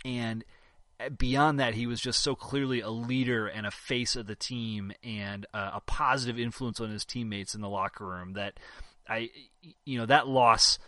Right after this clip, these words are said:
I think you could look at the, at Sanjay Lumpkin and the basketball team and draw some, some parallels, at least from the, um, from the locker room and, and team culture aspects. I'm not, again, I'm not suggesting that the team's gonna fall off a cliff next year, but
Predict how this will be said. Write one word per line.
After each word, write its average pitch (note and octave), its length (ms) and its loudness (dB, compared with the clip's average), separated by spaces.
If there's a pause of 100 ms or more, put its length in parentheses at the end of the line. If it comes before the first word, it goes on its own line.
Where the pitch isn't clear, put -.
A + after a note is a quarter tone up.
(220)
I A#2+ 60 -4
think B2+ 260 2
you C3+ 140 -4
could C#3+ 120 2
look B2+ 200 0
at - 80 -6
the, B2 180 -6
at C3 120 -4
Sanjay A#2+ 360 4
Lumpkin A#2 360 -4
and G#2 100 -6
the G2+ 40 -6
basketball G#2 580 0
team G2 580 -6
and G#2 340 -8
draw G#2+ 280 -2
some, G2+ 420 -4
some F#2 360 -4 (560)
parallels, A2+ 640 6
at G#2 80 -8
least A2+ 260 -4
from G2 380 -4
the, G2+ 260 -8
um, F#2 460 -8 (240)
from A#2 140 -10
the G#2+ 80 -8
locker A2 340 2
room A2 440 -2
and, G2 260 -8
and F#2+ 220 -8
team B2+ 240 -2
culture - 480 -2
aspects. A2+ 600 0 (220)
I'm B2+ 100 -2
not, C#3 220 2
again, B2 260 2
I'm G#2 100 -2
not B2+ 180 2
suggesting B2 420 0
that A2 80 -8
the A2+ 80 -8
team's A#2+ 260 -6
gonna G#2 140 -8
fall A#2 180 -2
off G#2+ 120 0
a - 40 -8
cliff - 240 -4
next - 280 -8
year, G2 140 -8
but G2 260 -8